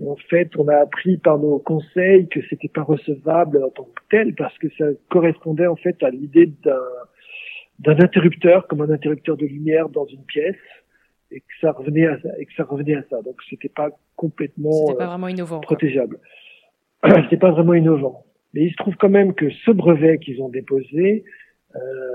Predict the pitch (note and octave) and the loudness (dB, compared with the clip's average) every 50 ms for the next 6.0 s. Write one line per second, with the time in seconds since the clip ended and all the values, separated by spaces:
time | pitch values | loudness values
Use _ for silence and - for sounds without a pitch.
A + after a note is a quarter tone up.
0 | B2 B2 - - - C#3 D3 C#3 - _ - - D#3+ D#3+ E3+ F3 E3+ F3 E3+ E3+ | -10 -10 -12 -10 -6 -4 -4 -4 -4 _ -2 2 6 8 8 8 8 6 2 -2
1 | - - D3+ D3 C#3+ - _ _ - - C#3 C#3 - D#3 D3 - E3+ E3+ - E3 | -6 -12 -16 -16 -16 -18 _ _ -14 -12 -10 -8 -6 -6 2 4 4 4 4 2
2 | D#3 C#3+ D3 F3+ E3+ D3+ D#3 G#3 A#3 - - F3+ - - _ - G#3+ G#3+ F#3+ F#3+ | 0 2 2 0 0 2 2 0 0 0 -4 -6 -8 -8 _ 0 2 4 4 6
3 | G#3 G#3 F#3+ F3 - - E3 D#3 C#3 B2+ B2 - - - _ _ _ - E3 E3 | 6 4 4 2 -2 -2 -4 -6 -6 -6 -12 -20 -20 -20 _ _ _ -8 -4 0
4 | D#3 G#3 - - - A3+ G3 - - A3+ G#3+ F#3+ F3 C#3 D#3 D3+ - _ - D#3 | 0 0 0 2 2 0 0 4 4 4 6 6 4 0 -4 -8 -8 _ -4 -2
5 | D#3 C#3+ C3+ B2+ - _ _ _ _ _ _ _ _ _ _ _ _ - - | -2 -2 -6 -8 -14 _ _ _ _ _ _ _ _ _ _ _ _ -16 -14